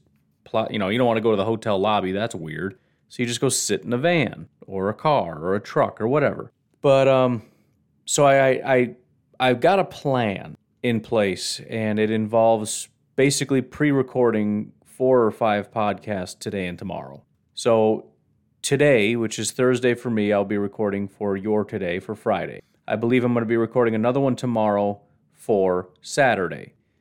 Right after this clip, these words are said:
Then we have another special guest. Um,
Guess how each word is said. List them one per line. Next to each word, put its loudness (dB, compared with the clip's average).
Then 2
we 4
have 2
another 0
special -2
guest. -2
Um, -2